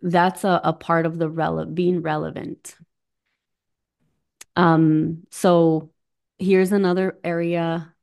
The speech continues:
um, Crystal, where you can really dive deep into, like, okay, what it, what are the things that are, that this goal is going to bring in my life?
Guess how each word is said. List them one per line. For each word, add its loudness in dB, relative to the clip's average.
um, -2
Crystal, -4
where 0
you -2
can -2
really -4
dive -6
deep -6
into, -2
like, -6
okay, 0
what 0
it, -4
what 2
are 2
the 2
things 0
that 0
are, -2
that -2
this 0
goal 0
is -2
going 0
to -10
bring -2
in -2
my -4
life? -6